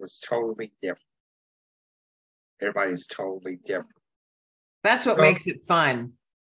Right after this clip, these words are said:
Speaker 1: Yeah, ab-, absolutely.
Speaker 2: Yep.
Speaker 1: And in, in your writings, it,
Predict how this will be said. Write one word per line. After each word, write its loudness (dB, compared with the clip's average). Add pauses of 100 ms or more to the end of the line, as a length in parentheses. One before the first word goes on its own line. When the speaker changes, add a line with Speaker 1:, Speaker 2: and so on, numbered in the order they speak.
(100)
Speaker 1:
Yeah, 8
ab-, 4
absolutely. 2 (320)
Speaker 2:
Yep. 2 (1800)
Speaker 1:
And 4
in, 4
in 2
your 2
writings, -4
it, -6